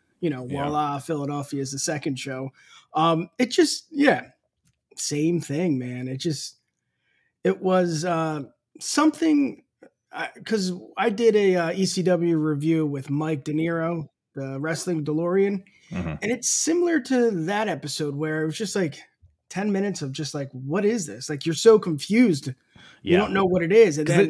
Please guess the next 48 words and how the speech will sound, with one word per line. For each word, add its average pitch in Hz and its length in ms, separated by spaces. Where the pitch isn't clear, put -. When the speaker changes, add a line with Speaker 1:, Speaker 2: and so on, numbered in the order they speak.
Speaker 2:
they, 160 200
yeah, 135 80
Speaker 1:
okay. 143 100
Speaker 2:
they 156 80
didn't, 208 200
like, 175 160
lay 135 280
it 120 80
out. 117 240
They 143 80
weren't 143 180
like, 143 240
Speaker 1:
No. 151 420
Speaker 2:
"Here 311 180
are 269 80
some 277 180
highlights." 214 600
It 165 100
was 147 220
just, 143 160
like, 131 300
Sandman 190 640
with 180 100
a 170 40
cane. 98 500
And 135 140
then 135 100
it's 170 220
Speaker 1:
Yeah. - 40
Speaker 2:
cut, - 300
cut, - 260
cut - 240
to 139 60
different 151 320
things. 156 360
And 123 80
then 151 120
it's 139 120
like, 143 140
"Okay, 180 220
Speaker 1:
Yep. 170 40
Speaker 2:
I 165 80
guess 160 200
it's - 120
a - 40
full 131 160
show 107 240
now." 82 340